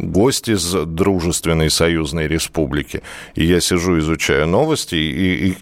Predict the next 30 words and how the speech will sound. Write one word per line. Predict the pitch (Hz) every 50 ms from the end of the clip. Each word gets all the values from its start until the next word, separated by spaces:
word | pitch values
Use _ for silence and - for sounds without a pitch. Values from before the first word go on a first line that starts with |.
| - 107
и | 92
как-то | - - 117 113 - - 104
мне, | 107 107 104 104 98 92 98 98 98 92
я | 98 110 113
вслух | - - - - 135 139 151 139 - - -
произнес: | - 107 104 101 95 87 107 117 127 120 - -
«Да | - 92
как | - 101 98 95
же | 95 101
жалко | 90 92 107 104 98 - - 101
Ланового». | 98 101 98 107 113 123 135 147 131 98 73 71 71
А | -
человеку, | - - - 82 87 98 98 - 90 80 76 78
м, | 82 78 78 80 82 82 80 80 80 82 80 76 78 82 71 - -
тоже | 101 90 71 76 76 73 - -
около | - 87 - - 78 78 78
сорока, | - - - 80 80 80 - - 113 131 139
чуть, | - - 90 73 - -
чуть | - - 90 87 80
больше. | 80 80 104 123 131 - - - - - - - - - - - - - - -
И | - 104
он | 101
поворачивается | - 82 82 87 101 113 - - -
ко | - 82
мне | 82 80
и |
спрашивает: | 76 - - 78 - - 80 82 -
«А | -
это | 95
кто?» | - - - 80 71 69 65